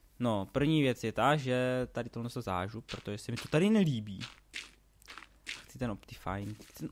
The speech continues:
chci ten Optifine. No a další věc je ta, že to udělám úplně prostě, prostě jednoduše. To vidím tak, tak, tak, tak, tak. Eh, voda,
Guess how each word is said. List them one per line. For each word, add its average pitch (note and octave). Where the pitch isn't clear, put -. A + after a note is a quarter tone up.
chci -
ten -
Optifine. F#3+
No D3
a C3
další E3
věc F3+
je C#3
ta, C#3
že -
to -
udělám B2
úplně B2
prostě, B2
prostě -
jednoduše. A2+
To -
vidím A2
tak, G2
tak, B2
tak, F#2+
tak, -
tak. -
Eh, F#2+
voda, D3